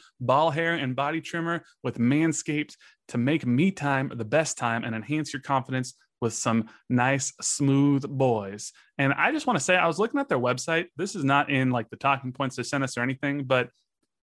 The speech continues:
these stats were crazy. Independent studies showed that ninety-six percent of partners think bad grooming is a major turnoff, and eighty-five percent of partners prefer a man who is groomed below the waist.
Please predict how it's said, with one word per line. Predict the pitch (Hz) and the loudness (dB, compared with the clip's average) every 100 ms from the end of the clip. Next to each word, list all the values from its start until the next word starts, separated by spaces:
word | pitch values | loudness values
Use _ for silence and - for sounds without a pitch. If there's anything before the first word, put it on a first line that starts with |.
| - - - | -20 -20 -12
these | 113 185 226 | -4 -4 -2
stats | 151 156 - | 0 0 -2
were | 113 | -4
crazy. | 156 170 117 120 _ _ _ | 2 2 0 -4 _ _ _
Independent | 151 170 - 175 143 | -4 -2 0 0 0
studies | - 160 139 | 2 2 2
showed | - 143 127 | 2 0 2
that | 123 - _ - | 0 -2 _ -8
ninety-six | 117 127 180 185 - 180 | -2 0 0 -2 -4 -8
percent | - 139 - 156 143 | -6 -6 0 -2 -2
of | - | -2
partners | 139 143 131 120 | 2 2 2 -2
think | - 120 110 | -2 -4 -2
bad | 113 135 | 0 0
grooming | 123 131 143 131 | 0 -2 0 -2
is | 113 | -4
a | |
major | 113 123 120 | -4 -6 -6
turnoff, | - 139 151 151 | -4 0 0 0
and | 123 123 | -4 -4
eighty-five | 139 165 175 170 165 160 | -4 -6 -4 0 0 0
percent | 139 151 | -4 -4
of | 135 - | -6 -4
partners | 151 147 147 | -2 0 -2
prefer | - 120 - 147 | -2 -4 0 0
a | 127 | 0
man | 113 131 139 | -2 -2 -2
who | 131 | -2
is | 113 | -4
groomed | 117 123 143 123 | -2 0 0 -2
below | 110 107 123 - | -6 -2 0 0
the | 104 | -4
waist. | 107 175 - - - | -4 -6 -6 -14 -18